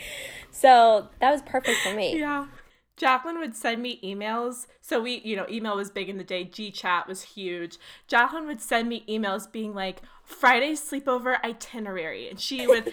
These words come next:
Speaker 1: <laughs>
Speaker 2: start off with a paragraph. She would say, "Dear Street, I know you've had a tough week, but come ready to go to Jacqueline's spa." And then she would list <laughs> off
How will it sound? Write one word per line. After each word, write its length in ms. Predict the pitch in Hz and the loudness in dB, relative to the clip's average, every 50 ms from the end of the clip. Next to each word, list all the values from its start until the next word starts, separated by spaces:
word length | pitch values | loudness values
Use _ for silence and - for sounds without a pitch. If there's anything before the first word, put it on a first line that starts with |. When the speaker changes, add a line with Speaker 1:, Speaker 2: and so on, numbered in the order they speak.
| - | -8
Speaker 1:
<laughs> 100 | - 370 | -10 -10
Speaker 2:
start 240 | - - - 262 247 | -6 -2 2 4 4
off 140 | 240 247 - | 4 2 2
with 120 | 262 220 | -2 -8
a 40 | 247 | -8
paragraph. 440 | 233 - 262 214 202 185 175 175 170 | -10 -6 -6 -4 -4 -2 -4 -4 -4
She 120 | - 269 | -6 -8
would 100 | 240 - | -8 -8
say, 320 | - - 254 247 302 285 285 - - - - - _ _ | -2 0 0 2 2 0 -4 -8 -12 -16 -16 -16 _ _
"Dear 280 | 240 285 269 240 240 247 | -4 0 2 2 2 2
Street, 520 | 240 - - - 254 247 202 185 175 - - | 0 -4 -6 -6 -4 -2 -2 -2 -4 -6 -10
I 140 | - 254 277 | -10 -8 -6
know 140 | 233 233 226 | -6 -6 -6
you've 160 | 202 196 190 | -6 -6 -4
had 140 | 226 - - | -4 -4 -4
a 60 | - - | -6 -10
tough 400 | - - - 196 - - - - | -18 -10 -8 -8 -8 -8 -12 -16
week, 360 | - 175 - - - _ - - - - - _ - | -16 -16 -16 -16 -20 _ -20 -20 -20 -20 -20 _ -4
but 240 | 226 220 208 - - _ _ | -4 -4 -4 -6 -12 _ _
come 360 | - - 262 254 269 294 277 - | -14 -8 -6 -6 -6 -6 -8 -10
ready 380 | 247 226 226 214 202 185 165 | -2 0 0 0 0 -2 -8
to 200 | 170 - - 220 196 185 - - | -10 -12 -12 -14 -14 -14 -12 -6
go 200 | 226 214 214 214 | -4 -2 -2 -2
to 140 | 214 214 202 | -4 -8 -14
Jacqueline's 640 | 165 - 226 202 190 196 - 190 202 208 214 220 - | -12 -6 -4 -4 -4 -4 -6 -12 -14 -14 -14 -12 -12
spa." 580 | - - - - _ 196 160 - - - - - - - - - - | -12 -14 -14 -10 _ -6 -6 -4 -4 -6 -6 -8 -12 -10 -8 -2 0
And 120 | 240 254 | 4 6
then 120 | 269 277 269 | 6 4 4
she 160 | - 339 302 | 2 2 2
would 140 | 277 254 240 | 2 2 2
list 360 | 240 247 370 - - - - | 2 0 0 0 -2 -2 -2
<laughs> 0 | |
off 440 | 311 262 - - 359 359 339 - | -2 -2 2 2 4 4 4 2